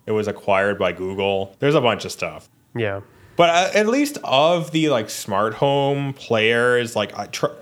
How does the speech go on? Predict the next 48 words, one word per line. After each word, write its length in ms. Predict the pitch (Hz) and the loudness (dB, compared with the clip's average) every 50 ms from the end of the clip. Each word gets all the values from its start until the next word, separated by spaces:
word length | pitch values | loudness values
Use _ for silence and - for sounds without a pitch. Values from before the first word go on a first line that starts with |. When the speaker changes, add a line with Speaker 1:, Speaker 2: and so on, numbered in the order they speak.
| - _ _ - | -20 _ _ -2
Speaker 1:
a-, 300 | 117 120 117 - - - - _ _ _ _ _ _ _ _ _ _ - | 0 0 -2 -2 -6 -14 -20 _ _ _ _ _ _ _ _ _ _ 0
as 240 | 127 120 117 117 | 2 2 2 0
you 120 | 117 120 113 | 0 -2 -4
can 160 | 117 127 113 | -4 -4 -4
tell 200 | 101 - 107 104 | 0 2 2 2
by 140 | 98 101 95 | 2 2 0
my 180 | 95 95 90 | 0 0 -2
home, 460 | 90 - 110 107 98 92 90 90 92 95 - | -2 0 0 0 2 0 0 -2 -4 -4 -2
I 120 | 110 110 | 0 0
trust 360 | 110 - - 139 123 - - | 0 2 2 0 0 0 -2
Nest 340 | 101 104 98 95 92 - - | -2 0 0 0 -2 -4 -4
one 160 | 107 98 95 | -4 -4 -4
of 140 | 95 - - - _ _ _ _ _ _ _ _ _ - | -4 -6 -8 -14 _ _ _ _ _ _ _ _ _ -16
the 180 | - 104 104 104 | -6 -2 -2 -2
most 640 | 95 92 85 92 110 147 170 - - - - - - - - - - - - - _ _ _ _ _ - | 0 0 0 2 2 2 2 0 -4 -8 -10 -14 -18 -20 -20 -20 -20 -20 -20 -20 _ _ _ _ _ -2
in 120 | 117 113 | -2 0
terms 260 | 113 - 139 127 120 117 | 2 2 2 2 4 4
Speaker 2:
Yeah. 140 | 113 101 101 113 | 2 2 0 -4
Speaker 1:
of, 240 | 110 - - - - | -10 -12 -8 -4 0
because 340 | 139 139 - - 151 139 120 | 0 2 6 6 4 6 6
they 140 | 147 143 | 4 4
are 160 | 143 139 135 123 | 6 4 4 2
Google, 600 | 117 120 123 127 123 143 139 139 143 147 147 - - - | 2 0 0 0 2 2 2 4 2 0 -2 -6 -14 -12
in 80 | - 110 | -10 -4
terms 240 | 107 139 131 123 110 | -2 0 0 0 -2
of 100 | 113 101 | -4 -4
secure, 560 | - - 113 113 - - - 117 113 117 117 107 | -4 -4 -4 -4 -4 0 2 2 4 4 2 0
s-, 240 | - - - 123 - | -2 -6 -8 -8 -8
stuff 300 | - - 131 120 - - | -4 -2 0 0 0 0
they're 100 | 123 117 | -2 -2
doing 200 | 113 113 113 113 | 0 0 -2 -2
around 220 | 113 110 110 110 | -2 -2 -2 -2
security, 480 | 110 - 110 104 - 110 104 104 101 101 | -4 -6 -8 -6 -4 -2 -2 0 -2 -2
stuff 280 | 98 - 110 104 104 - | -2 -2 -2 -2 -2 -2
they're 80 | 110 | -4
doing 220 | 107 110 104 104 101 | -2 -2 -2 -2 0
around 220 | 101 98 95 92 | -2 -2 -2 -4
privacy, 460 | - - 92 92 95 95 - - 107 | -4 -4 -4 -2 -4 -6 -6 -4 -4
ironically, 680 | 95 92 90 92 92 95 92 92 92 - 101 95 92 95 | -4 -2 -2 -2 -2 -2 -4 -6 -8 -8 -10 -10 -8 -6
and 80 | 95 101 | -4 -2
all 100 | 104 104 | 0 0
these 140 | 107 107 95 | 0 0 -2
other 200 | 95 95 101 107 | -2 -2 -2 -2
things. 240 | 107 - 147 147 131 | -2 0 0 -2 -2
Just 140 | 120 135 - | -4 -6 -4
'cause 120 | - 165 143 | -2 2 2
I 120 | 160 151 | 2 2
think 300 | 151 - 196 180 160 - | 2 2 0 0 0 -2